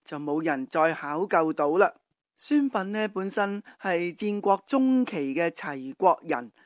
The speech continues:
佢年輕嗰陣時呢，就曾經跟隨過一個叫做鬼谷子嘅人呢，學習兵法嘅。咁由於佢好刻苦攻讀，亦都好善於思考，所以進步得好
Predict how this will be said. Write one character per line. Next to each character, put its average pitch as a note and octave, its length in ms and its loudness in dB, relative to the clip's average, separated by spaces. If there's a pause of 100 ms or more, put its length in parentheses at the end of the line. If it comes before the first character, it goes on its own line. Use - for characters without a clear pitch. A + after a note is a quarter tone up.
(200)
佢 F3+ 220 0
年 D3+ 320 0
輕 A#3 300 -4
嗰 G#3 100 0
陣 E3+ 240 0
時 D3 280 -2
呢， F#3 160 -2 (280)
就 F#3+ 180 -2
曾 D#3 400 -10
經 B3+ 320 0
跟 A#3+ 340 -2
隨 C#3+ 280 -4
過 F3 240 4
一 - 20 -4
個 F3+ 180 2
叫 F3 140 0
做 D3 320 -2 (220)
鬼 D#3+ 500 0
谷 C4 80 8 (240)
子 - 160 -14
嘅 G#3 280 0
人 C3 200 -6
呢， - 80 -4 (320)
學 D#3+ 60 -4 (160)
習 D3 140 -4 (100)
兵 F3+ 260 0
法 C3+ 240 0 (140)
嘅。 D#3+ 100 -4 (600)
咁 C#4+ 100 2
由 A3 180 2
於 A#3+ 120 2
佢 G3+ 380 4
好 F3+ 220 2
刻 A#3+ 260 -2
苦 G#3 160 0
攻 A#3 240 4
讀， - 260 4 (220)
亦 D#3 100 -6
都 A3+ 220 4
好 D3+ 420 -8
善 F3+ 200 -2
於 G3 260 -4
思 G#3 320 -6
考， D3 340 2 (240)
所 C4+ 200 -4
以 C4+ 100 2
進 A#3 220 0
步 F3+ 100 -4
得 C4 100 4
好 E3 360 0